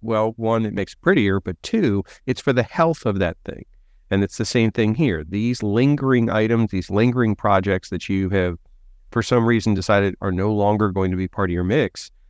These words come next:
need to be pruned off, or else they will impact your overall mental health and the health of your other projects that are going on.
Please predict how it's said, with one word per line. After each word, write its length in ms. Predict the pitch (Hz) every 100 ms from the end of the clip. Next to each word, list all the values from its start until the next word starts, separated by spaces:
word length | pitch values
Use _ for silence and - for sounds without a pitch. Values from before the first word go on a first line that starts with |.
| - -
need 300 | 101 117 117
to 60 | 117
be 140 | 107
pruned 480 | 104 - 107 104 95
off, 460 | 95 135 76 - _ _
or 300 | 107 98 104
else 300 | 92 92 -
they 300 | 92 95 98
will 220 | 92 101
impact 540 | 107 120 - 90 90 -
your 320 | 95 123 113
overall 420 | 104 98 95 92
mental 460 | 87 101 131 - 95
health 260 | 90 85 - _ _ -
and 120 | 107
the 60 | 101
health 300 | 98 107 -
of 140 | 95
your 140 | 90 95
other 180 | 92 90
projects 480 | 98 92 85 -
that 120 | 92 85
are 80 |
going 320 | 82 87 85 92
on. 200 | 104